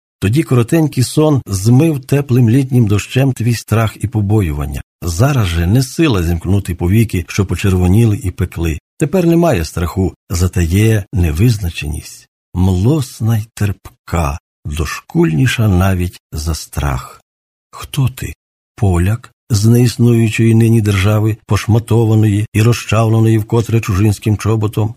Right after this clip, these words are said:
не раз забризканим кров'ю твоїх родаків,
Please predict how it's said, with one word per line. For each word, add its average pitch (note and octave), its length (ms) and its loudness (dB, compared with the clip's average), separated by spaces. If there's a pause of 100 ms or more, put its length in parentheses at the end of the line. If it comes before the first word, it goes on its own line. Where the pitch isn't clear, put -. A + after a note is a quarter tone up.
не A2+ 160 4
раз A#2+ 180 2
забризканим A#2 680 2
кров'ю A2 420 0
твоїх A2 360 2 (200)
родаків, A2+ 600 2